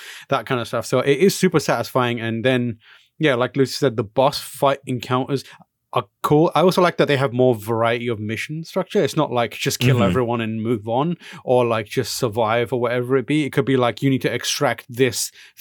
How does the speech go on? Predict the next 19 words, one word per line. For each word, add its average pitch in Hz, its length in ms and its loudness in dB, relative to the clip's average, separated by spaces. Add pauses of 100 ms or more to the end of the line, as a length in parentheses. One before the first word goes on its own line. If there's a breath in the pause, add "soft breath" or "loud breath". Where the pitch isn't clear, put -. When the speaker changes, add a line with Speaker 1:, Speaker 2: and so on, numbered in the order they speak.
(140)
Speaker 1:
item, 120 520 0
or 113 180 0
you 117 140 0
need 120 80 -2
to 123 80 -8
protect - 380 -6
these 127 200 -6
people 117 240 -4
for 120 140 -6
this 113 240 -6
long, 117 240 0
or 104 100 -6
you 110 80 -6
need 123 120 -4
to 127 40 -20
do 127 160 -2
X, 113 260 -6
Y, 117 220 0
Z. 107 240 -8